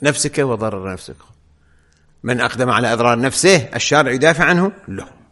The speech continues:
واضح هذا المطلب؟ شو كتبنا الآن؟ أن وصف الصحة لا يجري، ها، في ال-، ها، أجناس الربوية. زين. فإذا أراد المشتري،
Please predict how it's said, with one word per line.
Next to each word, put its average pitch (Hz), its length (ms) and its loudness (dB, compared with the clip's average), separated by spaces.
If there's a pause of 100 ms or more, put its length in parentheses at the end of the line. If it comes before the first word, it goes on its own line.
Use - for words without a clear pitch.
(1080)
واضح 170 320 6
هذا 180 100 6
المطلب؟ 180 400 2 (300)
شو 202 120 0
كتبنا 190 340 4
الآن؟ 156 240 0 (2250)
أن 170 160 6
وصف 190 300 10
الصحة 165 560 4
لا 165 360 8
يجري، 131 680 4
ها، 185 500 4 (880)
في 151 100 6
ال-، 147 160 4
ها، 135 380 4
أجناس 131 340 2
الربوية. 78 640 -12 (520)
زين. 120 420 4 (1120)
فإذا 226 340 10
أراد 240 360 10
المشتري، 170 720 4